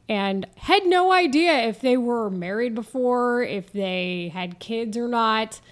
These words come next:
I'd assume they don't, but just at some point,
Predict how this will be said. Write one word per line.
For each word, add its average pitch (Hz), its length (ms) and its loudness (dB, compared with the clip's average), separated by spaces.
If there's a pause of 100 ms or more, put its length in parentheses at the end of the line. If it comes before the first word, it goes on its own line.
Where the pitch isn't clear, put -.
(340)
I'd 196 200 -2
assume 233 440 0
they 214 160 2
don't, 208 440 -2
but 240 140 -2
just 277 400 -4
at 277 160 -6
some 381 260 -2
point, 277 440 0